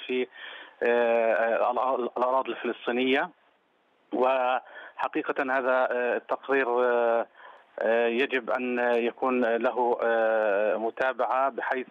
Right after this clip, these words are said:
آه، يجب التوقف عن، آه، ملاحقة، آه، المدافعين عن حقوق الإنسان وتوفير الحماية، آه، لهم. حقيقة نحن نش-، لا نشعر بالأمان و،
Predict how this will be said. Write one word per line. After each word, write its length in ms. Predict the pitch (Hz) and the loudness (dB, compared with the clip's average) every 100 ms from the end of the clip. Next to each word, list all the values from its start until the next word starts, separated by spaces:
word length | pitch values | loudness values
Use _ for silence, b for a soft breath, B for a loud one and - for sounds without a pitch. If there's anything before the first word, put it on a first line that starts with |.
| - | -2
آه، 320 | 117 117 113 | 2 2 0
يجب 340 | 117 127 120 110 | 0 -2 -2 -4
التوقف 600 | - 127 147 - 120 - | -2 -2 -2 -4 -8 -4
عن، 300 | 107 120 117 | -4 -4 -2
آه، 220 | 113 110 B B B - | -2 -2 B B B -6
ملاحقة، 520 | 123 131 - - 120 - - | 0 2 2 0 -4 -6 -2
آه، 460 | 120 113 104 95 - 120 | 2 4 4 2 0 -4
المدافعين 560 | 117 113 123 - 127 | -2 -2 -2 -2 -2
عن 80 | 117 | -2
حقوق 380 | 120 113 123 - | -4 -6 -6 -4
الإنسان 580 | 113 107 - 123 139 156 B B B B - | -6 -6 -4 -2 -2 -6 B B B B -8
وتوفير 880 | 113 127 127 117 120 127 - 151 110 | -2 0 2 0 -2 -4 -2 0 0
الحماية، 560 | 117 - 123 127 123 120 | 0 -2 -2 0 0 0
آه، 320 | 113 110 113 | 0 2 2
لهم. 400 | 120 127 143 147 | 0 -2 -4 -4
حقيقة 500 | - - 143 135 131 | -4 -4 -4 -2 -2
نحن 480 | 127 123 123 - 131 | -2 -4 -4 -4 -2
نش-، 380 | 127 123 131 - | -2 -2 -4 -2
لا 360 | 120 120 135 | -2 0 0
نشعر 320 | 143 - 127 | 0 -2 -4
بالأمان 580 | 110 120 120 120 127 143 - B B B B - | -4 -4 -2 -2 -2 -4 -10 B B B B -4
و، 140 | 117 | 0